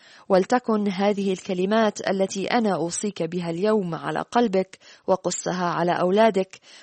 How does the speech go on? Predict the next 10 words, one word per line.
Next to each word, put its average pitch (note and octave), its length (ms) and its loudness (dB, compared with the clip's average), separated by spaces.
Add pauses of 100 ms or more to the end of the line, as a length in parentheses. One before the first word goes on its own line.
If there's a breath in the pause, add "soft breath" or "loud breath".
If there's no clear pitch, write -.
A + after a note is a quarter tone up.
وتكلم B3 580 4
بها G3+ 300 0
حين F3 360 -2
تجلس F3+ 500 0
في D#3 280 -6
بيتك، G3+ 500 -2 (280 loud breath)
وحين G#3+ 420 0
تمشي G#3 340 -2
في - 100 -10
الطريق، A3 500 -2